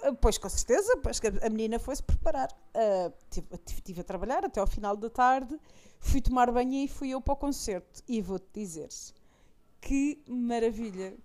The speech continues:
Que fuck, fuck. Eu vou, estou gaga, percebes? Foi maravilhoso. Foi absolutamente maravilhoso. Primeiro porque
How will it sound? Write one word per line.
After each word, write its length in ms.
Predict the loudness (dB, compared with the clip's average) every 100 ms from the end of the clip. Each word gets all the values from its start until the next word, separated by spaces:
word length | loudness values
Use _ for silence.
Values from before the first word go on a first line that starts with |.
| -18
Que 80 | -14
fuck, 300 | -10 -10 -10 -12 -6
fuck. 460 | 2 4 2 -2 -20 -20 -20 -16
Eu 140 | -10
vou, 140 | -10 -10 -16 -18 -18 -18 -20 -20 -18
estou 240 | -2 2
gaga, 320 | 2 2 -2
percebes? 420 | -6 -6 -6 -6 -12 -20 -20 _ _ -16
Foi 440 | 2 4 4 0 0
maravilhoso. 680 | 2 4 4 0 -2 -6 -12
Foi 340 | -8 -4 -4 -4 -4
absolutamente 800 | -2 -2 -4 -4 -4 -4 -6 -6
maravilhoso. 560 | -4 -2 -2 -2 -4 0
Primeiro 500 | 4 6 6 4 2
porque 540 | 10 10 10 0 -14